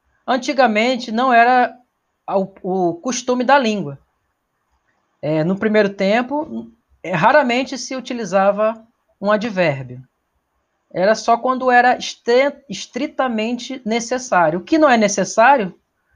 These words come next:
não precisava nem falar. É, dizer que eu chego. É, é, já subentende que eu cheguei, digamos assim. Eu chego aqui, né?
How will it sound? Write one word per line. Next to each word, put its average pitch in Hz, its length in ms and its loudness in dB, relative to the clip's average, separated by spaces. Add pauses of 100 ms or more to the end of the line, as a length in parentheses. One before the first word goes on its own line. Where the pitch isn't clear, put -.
(120)
não - 100 -6
precisava 269 500 -2
nem 269 140 -2
falar. 226 460 4 (1400)
É, 202 600 8
dizer 214 280 -2
que 254 120 -6
eu 262 100 2
chego. 196 540 -2 (1300)
É, 226 60 -2
é, 156 480 -6 (200)
já 180 240 0
subentende 247 540 -4
que - 60 -2
eu 240 60 2
cheguei, 175 480 0 (800)
digamos 170 360 -2
assim. 147 500 -6 (720)
Eu 196 100 -2
chego 294 280 4
aqui, 240 420 -4 (520)
né? 214 300 -10